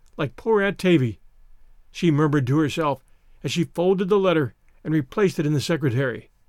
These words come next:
Already she gave herself a little demure air like her Aunt Tavie. She walked with a slow glide in unconscious imitation of Mademoiselle Tavie, whom some youthful affliction had robbed of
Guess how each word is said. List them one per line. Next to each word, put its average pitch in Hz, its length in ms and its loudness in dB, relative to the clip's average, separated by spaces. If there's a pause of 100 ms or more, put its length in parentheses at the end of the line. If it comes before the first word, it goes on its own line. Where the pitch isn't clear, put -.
(1700)
Already 170 380 4
she 147 140 -2
gave 190 200 4
herself 180 360 0
a 165 40 -4
little 240 220 -4
demure 196 640 2
air 190 300 2
like 156 200 -2
her 160 140 -2
Aunt 165 200 -2
Tavie. 135 420 -2 (1200)
She 165 180 -2
walked 185 300 0
with 170 100 -2
a 151 80 0
slow 196 300 -2
glide 170 480 0 (140)
in 165 240 0
unconscious 202 600 -2
imitation 202 680 0 (180)
of 151 120 -6
Mademoiselle 175 640 0
Tavie, 160 420 2 (300)
whom 180 200 2
some 160 280 0
youthful 233 420 0
affliction 190 460 -2
had 139 200 -2
robbed 170 320 -2
of 135 120 -8